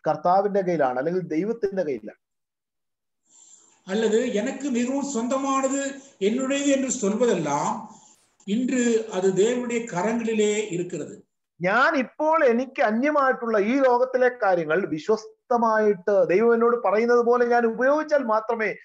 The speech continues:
Speaker 1: സ്വർഗീയമായതിനെ എനിക്ക് ലഭിക്കുകയുള്ളൂ.
Speaker 2: ஆகவே, இப்பொழுது நான் பெற்றிருக்கின்ற வசதி வாய்ப்புகள் என்னுடைய சொந்தம் என்று சொல்கின்ற உலகத்தின் காரியங்களை உண்மையாக நான் அதை பயன்படுத்தினால்தான் பரலோகம் அதிலே மகிழ்ச்சியா இருக்கும்.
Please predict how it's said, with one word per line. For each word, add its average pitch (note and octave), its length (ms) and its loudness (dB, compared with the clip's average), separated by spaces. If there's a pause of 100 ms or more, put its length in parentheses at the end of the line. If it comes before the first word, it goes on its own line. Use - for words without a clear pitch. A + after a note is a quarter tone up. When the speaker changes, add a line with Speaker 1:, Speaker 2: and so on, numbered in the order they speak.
(160)
Speaker 1:
സ്വർഗീയമായതിനെ F3 840 0
എനിക്ക് D#3 260 -8
ലഭിക്കുകയുള്ളൂ. C3+ 500 -8 (1000)
Speaker 2:
ஆகவே, A#3 300 -2
இப்பொழுது B3 380 -4
நான் C4+ 180 -4
பெற்றிருக்கின்ற A#3+ 520 -4
வசதி G#3 300 -6
வாய்ப்புகள் A3+ 500 -4
என்னுடைய G#3+ 260 -2
சொந்தம் G3+ 320 -6
என்று A3 360 -8 (200)
சொல்கின்ற A#3 500 0
உலகத்தின் A#3 480 -2
காரியங்களை G3+ 920 -4 (360)
உண்மையாக C#4 840 0
நான் A#3+ 160 -4
அதை A#3 140 -2
பயன்படுத்தினால்தான் A3 1200 -6 (360)
பரலோகம் A3+ 500 -2
அதிலே A3 260 2
மகிழ்ச்சியா A3 500 -6
இருக்கும். G#3+ 480 -8